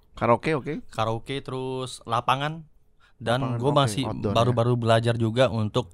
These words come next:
Speaker 2: custom box.
Speaker 1: Oh, custom
Speaker 2: Jadi
Speaker 1: box.
Speaker 2: jangan, teman-teman jangan lihat, "Kok Hendra ini tahu?" Gua kan belajar dari YouTube, Bro.
Speaker 1: Iya.
Speaker 2: Bukan yang langsung otodidak,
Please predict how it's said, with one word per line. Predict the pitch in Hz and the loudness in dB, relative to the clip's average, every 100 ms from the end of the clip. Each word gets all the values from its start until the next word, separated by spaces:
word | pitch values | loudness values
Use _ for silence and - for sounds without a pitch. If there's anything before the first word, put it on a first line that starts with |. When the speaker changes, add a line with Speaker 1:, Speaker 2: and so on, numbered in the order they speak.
| - | -8
Speaker 2:
custom | 110 - 110 | -4 -2 -2
box. | 107 104 - - - _ _ _ _ _ _ | -4 -8 -12 -16 -20 _ _ _ _ _ _
Speaker 1:
Oh, | 147 | -10
custom | 143 | -4
Speaker 2:
Jadi | 120 147 156 | 0 2 2
Speaker 1:
box. | - | 0
Speaker 2:
jangan, | 123 127 127 127 120 | 0 2 0 -2 -2
teman-teman | 127 131 139 151 | -2 0 0 2
jangan | 120 117 113 113 - - | 2 0 -4 -8 -12 -8
lihat, | 117 117 - _ _ - | -6 -8 -10 _ _ -20
"Kok | - 123 | -6 -2
Hendra | 120 135 | 0 -2
ini | 156 | -4
tahu?" | 151 139 127 _ _ _ _ _ _ | -4 -6 -8 _ _ _ _ _ _
Gua | - 160 | -6 -4
kan | 214 | 0
belajar | 196 190 226 | 0 2 2
dari | 165 | 2
YouTube, | 170 208 120 | 2 0 0
Bro. | 117 147 175 _ _ _ _ - - | 2 0 0 _ _ _ _ -16 -6
Speaker 1:
Iya. | 104 | -4
Speaker 2:
Bukan | 95 123 139 139 135 135 | -2 -2 -4 -4 -6 -6
yang | 120 131 131 | -4 -2 -4
langsung | - 117 127 147 139 | -6 -4 -4 -2 -2
otodidak, | 131 131 131 127 143 | -2 -2 -4 -2 -4